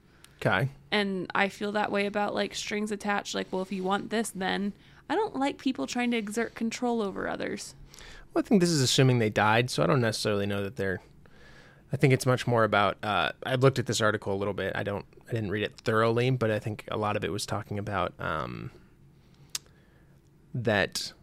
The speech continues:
Speaker 1: the younger generations don't know how to manage wealth well.
Speaker 2: Oh, I do know how to do that. Well, I don't
Speaker 1: I
Speaker 2: know if I
Speaker 1: mean,
Speaker 2: know how to do that. But
Speaker 1: but
Speaker 2: I know Dad sends me a lot of articles about it.
Speaker 1: Yeah, we can just look back and
Speaker 2: And
Speaker 1: see
Speaker 2: read all the
Speaker 1: what
Speaker 2: articles.
Speaker 1: Charlie Munger says about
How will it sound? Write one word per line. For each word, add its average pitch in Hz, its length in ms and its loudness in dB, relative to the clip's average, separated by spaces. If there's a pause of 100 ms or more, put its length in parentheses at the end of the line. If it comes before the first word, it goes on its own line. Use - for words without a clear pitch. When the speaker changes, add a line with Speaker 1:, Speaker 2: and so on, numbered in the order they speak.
(380)
Speaker 1:
the 123 100 0
younger 110 280 2
generations 101 600 0
don't 87 160 0
know 87 60 2
how 104 80 -6
to 92 60 -2
manage 98 500 -2
wealth 123 380 -2 (680)
well. 156 200 2
Speaker 2:
Oh, 302 100 6
I 262 100 6
do 226 100 -2
know 262 120 2
how 226 60 2
to 220 60 0
do 202 140 -4
that. - 300 -4
Well, 202 440 4 (120)
I 165 200 8
don't 139 160 2
Speaker 1:
I - 60 4
Speaker 2:
know - 60 4
if - 60 2
I - 40 0
Speaker 1:
mean, 147 80 0
Speaker 2:
know 131 80 0
how - 100 -4
to 95 80 -4
do 127 180 -4
that. 120 280 4 (400)
But 208 140 8
Speaker 1:
but 110 220 8
Speaker 2:
I 214 180 12
know 233 280 8
Dad 226 340 8
sends 285 220 6
me 277 120 8
a 220 80 6
lot 220 220 6
of 208 60 2
articles 196 400 4
about - 240 -6
it. - 60 8
Speaker 1:
Yeah, 113 140 10
we 131 160 8
can 135 240 2
just 131 260 2
look 131 240 4
back 110 420 4
and 104 180 -4
Speaker 2:
And 269 120 8
Speaker 1:
see 131 140 6
Speaker 2:
read 127 260 10
all 233 220 8
the 220 60 2
Speaker 1:
what 175 140 8
Speaker 2:
articles. 131 300 8
Speaker 1:
Charlie 131 320 10
Munger 120 340 6
says 107 280 0
about 107 320 0